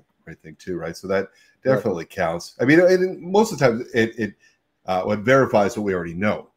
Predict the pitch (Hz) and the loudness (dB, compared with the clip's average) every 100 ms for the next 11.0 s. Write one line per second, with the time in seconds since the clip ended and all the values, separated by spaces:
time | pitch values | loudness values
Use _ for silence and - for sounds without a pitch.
0 | _ - 127 135 135 131 123 117 113 104 | _ -2 0 2 2 0 2 2 2 0
1 | 104 - 117 131 139 117 - 95 120 135 | -2 -4 0 0 0 -6 -10 -6 -4 -4
2 | - 92 90 90 - 196 208 - 131 104 | -6 -6 -4 -6 -6 -4 -4 -4 -4 -4
3 | 98 95 - _ - 113 110 104 107 120 | -6 -8 -10 _ -4 -2 -2 -4 -2 0
4 | 127 90 95 98 - _ - 135 135 113 | 0 -2 -6 -8 -10 _ -8 -6 -4 -4
5 | 104 101 101 92 90 80 - _ _ - | -4 -4 -6 -6 -6 -10 -16 _ _ -10
6 | 104 98 92 - 92 - 82 - 143 131 | -6 -4 -4 -6 -8 -8 -14 -2 0 2
7 | 120 - 78 85 85 87 87 87 87 _ | -2 -8 -14 -14 -14 -12 -10 -10 -12 _
8 | - 104 101 151 139 80 87 - 85 87 | -8 -4 -2 -2 -2 -6 -10 -10 -12 -10
9 | - 90 - 170 190 98 85 90 98 104 | -10 -12 -6 -6 -6 -8 -10 -10 -8 -6
10 | 101 92 92 87 - 165 185 - - - | -4 -6 -8 -14 -8 -6 -6 -8 -10 -12